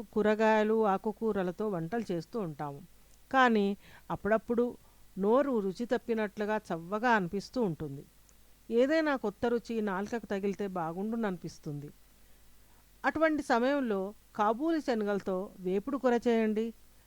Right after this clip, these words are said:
అద్భుతంగా ఉంటుంది. రాత్రి పడుకునే ముందు చిన్న గ్లాస్తో కాబూలి శనగలు ఒక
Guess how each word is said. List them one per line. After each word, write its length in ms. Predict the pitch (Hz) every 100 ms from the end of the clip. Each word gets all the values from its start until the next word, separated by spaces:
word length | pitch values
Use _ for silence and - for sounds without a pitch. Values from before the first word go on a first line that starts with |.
| - 185
అద్భుతంగా 520 | 175 170 170 156 214 277
ఉంటుంది. 320 | 240 233 190 143 - - - _ _ _ _ - - - _ -
రాత్రి 360 | 220 233 - 320
పడుకునే 380 | 254 226 254 240 220
ముందు 220 | 208 202 214 226
చిన్న 180 | 247 277
గ్లాస్తో 420 | 262 240 233 - 220 214
కాబూలి 340 | 180 185 233 220
శనగలు 320 | 208 202 208 202
ఒక 100 | -